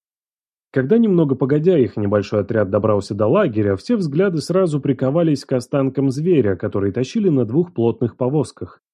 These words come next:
Древняя тварь, чья смерть теперь была героической историей, молниеносно обросла слухами.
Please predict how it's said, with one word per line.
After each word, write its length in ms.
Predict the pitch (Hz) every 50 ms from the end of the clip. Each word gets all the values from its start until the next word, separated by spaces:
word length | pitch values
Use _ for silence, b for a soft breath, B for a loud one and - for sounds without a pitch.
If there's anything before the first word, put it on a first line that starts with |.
| _ _ -
Древняя 480 | 120 135 208 247 226 214 185 156 131
тварь, 360 | - - 110 113 123 139 170 170
чья 300 | - - 120 120 117 110
смерть 320 | - 127 120 117 104 101
теперь 260 | - 120 113 120 110 107
была 260 | 113 113 110 107 101
героической 680 | 104 113 110 113 117 113 - - 107 - - 113 110
историей, 400 | 101 - - 117 110 107 107 107
молниеносно 800 | 110 143 208 220 190 151 131 123 117 120 160 190 185 - 202 190
обросла 440 | 160 123 110 104 95 - - 104 98
слухами. 520 | - - - - - - 98 90 87 85